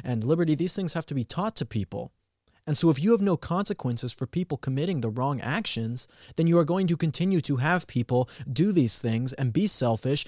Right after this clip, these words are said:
and take advantage of situations because there is no one held-, holding them accountable for the things that they do. And think about how sad this is. I mean, you're going there. Uh, let me see if I have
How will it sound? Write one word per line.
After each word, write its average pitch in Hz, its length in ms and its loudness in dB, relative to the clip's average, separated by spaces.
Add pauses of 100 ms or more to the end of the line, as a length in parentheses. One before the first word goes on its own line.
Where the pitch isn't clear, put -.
(140)
and 135 140 0
take 196 200 0
advantage 147 400 0
of 127 80 -2
situations 120 680 -2
because 131 260 0
there 139 160 4
is 131 140 0
no 143 140 2
one 180 180 2
held-, 156 320 0
holding 147 300 0
them 139 100 0
accountable 143 520 0 (200)
for 131 80 -2
the 131 80 0
things 147 300 0
that 147 40 -4
they 139 140 0
do. 175 180 2
And 117 140 0
think 196 160 0
about 202 160 0
how 196 80 2
sad 196 340 0
this - 160 -2
is. 113 140 -2
I - 20 0
mean, 131 140 2
you're 175 120 8
going 180 380 6
there. 120 300 8 (320)
Uh, 131 240 8
let 147 100 4
me 160 80 6
see 151 180 4
if 135 140 4
I 127 80 6
have 120 320 6